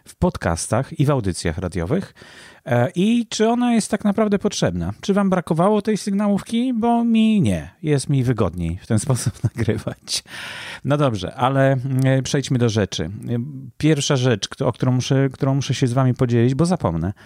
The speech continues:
e, to jestem, e, szczęśliwym posiadaczem z powrotem klapki do baterii.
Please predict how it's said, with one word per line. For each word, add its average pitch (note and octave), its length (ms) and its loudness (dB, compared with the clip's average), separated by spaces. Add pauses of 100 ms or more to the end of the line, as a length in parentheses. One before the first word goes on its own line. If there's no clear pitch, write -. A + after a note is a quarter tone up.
(340)
e, A2+ 160 2
to C3 440 2
jestem, C3+ 600 0
e, B2+ 180 2 (360)
szczęśliwym C3+ 680 -2
posiadaczem A#2+ 680 -2
z - 100 -8
powrotem B2 800 0 (400)
klapki B2+ 680 -2 (240)
do A2+ 340 0 (140)
baterii. G2+ 760 0